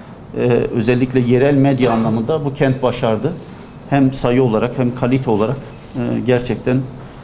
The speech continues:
Denizli büyüklüğündeki, bırakın bizden daha büyük kentlerin başaramadığı işi başarmış olduk. Ben emeği geçen arkadaşlarımıza da teşekkür ediyorum. Ee, inşallah, e, güzel ortamlarda tekrar karşılaşmak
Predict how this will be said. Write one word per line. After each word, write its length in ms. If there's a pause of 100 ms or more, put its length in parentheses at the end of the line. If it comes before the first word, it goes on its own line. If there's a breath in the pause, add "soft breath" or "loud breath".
(220 loud breath)
Denizli 400
büyüklüğündeki, 760
bırakın 380 (200)
bizden 400
daha 260
büyük 240
kentlerin 500
başaramadığı 580
işi 260
başarmış 500
olduk. 220 (640 loud breath)
Ben 120
emeği 280
geçen 300
arkadaşlarımıza 800
da 120
teşekkür 420
ediyorum. 340 (680 loud breath)
Ee, 240 (100)
inşallah, 440
e, 500 (460)
güzel 260
ortamlarda 680 (200)
tekrar 380
karşılaşmak 580